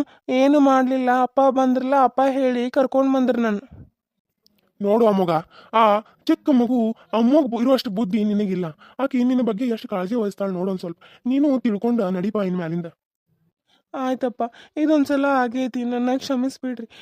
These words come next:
Speaker 1: ಇನ್ನೊಮ್ಮೆ ಯಾವತ್ತೂ ಹಿಂಗಾಗೋದಿಲ್ಲ. ನಾ ಇನ್ನೊಮ್ಮೆ ಯಾವತ್ತೂ ಹಿಂಗ್ ಮಾಡಕ್ ಹೋಗೋದಿಲ್ಲಪ್ಪ. ನನ್ ಕ್ಷಮಿಸ್ಬಿಡ್ರಿ. ಇನ್ನೊಮ್ಮೆ ಯಾವತ್ತೂ ನೀವು ನಮ್ ಟೀಚರ್ ಮುಂದ ತಲೆ ತೆಗ್ಸುವಂಗ ನಾ ಮಾಡೋದಿಲ್ಲ. ನೀವ್ ಯಾವಾಗ್ಲೂ ತಲೆ ಎತ್ಕೊಂಡ್ ಓಡಾಡ್ಬೇಕು.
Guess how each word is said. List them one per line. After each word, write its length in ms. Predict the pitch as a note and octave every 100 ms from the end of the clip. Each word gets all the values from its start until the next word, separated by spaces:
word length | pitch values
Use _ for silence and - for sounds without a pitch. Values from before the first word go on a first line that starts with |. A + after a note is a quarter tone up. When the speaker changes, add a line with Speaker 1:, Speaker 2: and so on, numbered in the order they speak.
| -
Speaker 1:
ಇನ್ನೊಮ್ಮೆ 560 | C#4+ C#4+ D#4+ D#4+ D4 C#4+
ಯಾವತ್ತೂ 400 | C4 A#3+ B3+ C#4+
ಹಿಂಗಾಗೋದಿಲ್ಲ. 720 | C4 C4+ A#3+ A3 A#3 A3+ A3+ - _ _
ನಾ 100 | D4+
ಇನ್ನೊಮ್ಮೆ 520 | D4+ C#4 D4+ D4+ C#4+
ಯಾವತ್ತೂ 320 | C4 C4 C4+ C#4+
ಹಿಂಗ್ 240 | C#4 C4+
ಮಾಡಕ್ 320 | C4 B3 B3
ಹೋಗೋದಿಲ್ಲಪ್ಪ. 720 | C4+ B3+ A#3 A3+ B3+ A#3 - A3 - _ _
ನನ್ 180 | D4 C#4
ಕ್ಷಮಿಸ್ಬಿಡ್ರಿ. 680 | C4+ C#4+ B3 B3+ _ A#3+ B3
ಇನ್ನೊಮ್ಮೆ 500 | B3 C4 C#4 C#4 C4+
ಯಾವತ್ತೂ 440 | B3+ B3+ C4+ C4+
ನೀವು 240 | B3+ B3+ B3+
ನಮ್ 240 | B3+ A#3+
ಟೀಚರ್ 320 | B3 A3 C4+
ಮುಂದ 240 | C4 B3+ A#3
ತಲೆ 280 | A#3 B3 B3+
ತೆಗ್ಸುವಂಗ 540 | B3+ A#3 - B3+ B3 A#3
ನಾ 120 | A#3 A#3+
ಮಾಡೋದಿಲ್ಲ. 560 | A#3 A3+ A#3+ A#3+ A3 - _ _ - _
ನೀವ್ 200 | D4 C4
ಯಾವಾಗ್ಲೂ 420 | B3 B3 B3+ C4+
ತಲೆ 300 | - C4 C4
ಎತ್ಕೊಂಡ್ 460 | B3 A#3+ - C#4 C#4
ಓಡಾಡ್ಬೇಕು. 520 | B3 B3 A3+ A#3+ -